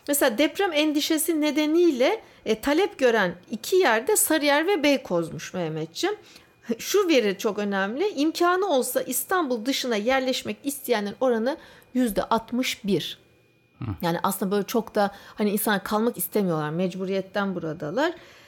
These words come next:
Speaker 1: ee, gibi böyle bir şey, çok vakit, şey, çok veriler, yüzdeler var da ben hani bunu bir paylaşmak istedim.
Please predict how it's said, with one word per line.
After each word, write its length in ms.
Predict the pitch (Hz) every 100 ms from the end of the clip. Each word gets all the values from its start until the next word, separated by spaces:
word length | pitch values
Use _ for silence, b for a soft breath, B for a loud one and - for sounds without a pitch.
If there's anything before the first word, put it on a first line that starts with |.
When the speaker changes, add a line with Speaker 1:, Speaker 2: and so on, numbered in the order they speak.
| B
Speaker 1:
ee, 800 | 214 220 214 208 208 202 202 - 254
gibi 340 | 330 247 320 415 b b _
böyle 320 | - 220 302
bir 360 | 311 330 - 339
şey, 280 | - 208 - 381 339
çok 260 | - 453 -
vakit, 420 | 226 - - -
şey, 300 | 220 247 190
çok 280 | - 320 330
veriler, 380 | 233 247 240 233
yüzdeler 600 | 233 247 247 247 262 285
var 280 | 453 427 208
da 140 | 156 - B B
ben 100 | 453
hani 220 | 403 381
bunu 220 | 381 381
bir 100 | 214
paylaşmak 680 | 170 202 185 170 - 165 -
istedim. 480 | 180 - 180 208